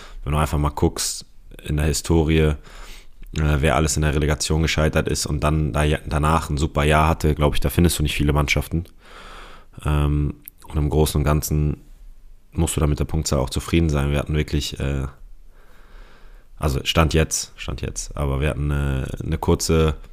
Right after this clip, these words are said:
Sommerpause, äh, eine kurze Vorbereitung, haben, äh, einen Umbruch gehabt. Wichtige Spieler sind gegangen, ähm, es sind neue Spieler dazugekommen, äh, Trainerwechsel. Und das sind ja alles Dinge, die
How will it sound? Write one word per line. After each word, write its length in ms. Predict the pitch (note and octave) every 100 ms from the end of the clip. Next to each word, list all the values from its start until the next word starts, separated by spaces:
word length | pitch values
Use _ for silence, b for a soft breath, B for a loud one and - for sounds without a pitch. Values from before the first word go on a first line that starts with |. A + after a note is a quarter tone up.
| - -
Sommerpause, 840 | E2 E2 E2 D#2 D#2 D#2 D2 D2+ C#2+ -
äh, 40 | D2
eine 300 | D2+ D2 D2
kurze 300 | - D2+ C#2+
Vorbereitung, 800 | - D#2 D2+ D2 D2 C#2+ C#2 D2
haben, 280 | D2 D2
äh, 360 | C2+ C#2+ D2 D2
einen 160 | D2 -
Umbruch 340 | D#2+ C#2+ -
gehabt. 380 | - D2 - B B B B B B B B B B F2
Wichtige 280 | E2+ F2
Spieler 320 | D2+ - E2 D2+
sind 280 | C#2+ C2+
gegangen, 440 | D#2+ D#2+ D#2+ D#2+ B1+
ähm, 480 | D2+ D2 D2 C#2+ B1 C#2+
es 80 | D2
sind 120 | C#2+
neue 180 | D2+ D2+
Spieler 240 | - D2+
dazugekommen, 720 | C#2+ - D#2+ D2+ - D2 C#2+ D2 C#2 C#2+ C#2
äh, 60 | C#2
Trainerwechsel. 720 | - D#2+ D2+ C#2+ D2 - C#2
Und 60 | C2+
das 120 | -
sind 100 | D2
ja 100 | C2+
alles 320 | D2 D2+ -
Dinge, 300 | D2+ D2+ D#2
die 400 | D2 D2+ D2